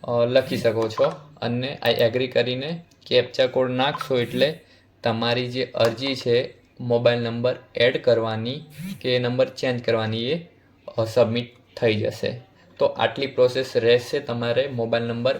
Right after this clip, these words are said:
અપડેટ કરવાની કે ચેન્જ કરવાની. અને સબમિટ કર્યા બાદ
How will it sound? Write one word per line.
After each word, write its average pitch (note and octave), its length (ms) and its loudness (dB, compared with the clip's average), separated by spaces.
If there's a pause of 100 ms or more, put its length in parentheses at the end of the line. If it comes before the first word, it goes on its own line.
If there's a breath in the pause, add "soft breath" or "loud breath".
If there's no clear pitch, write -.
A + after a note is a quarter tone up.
(100)
અપડેટ A#2 380 -4
કરવાની B2 380 0
કે A#2+ 140 -4
ચેન્જ A2+ 300 -4
કરવાની. B2 460 2 (600 soft breath)
અને C3+ 420 -2 (380 soft breath)
સબમિટ D3+ 420 2
કર્યા C#3+ 220 6
બાદ C#3 200 2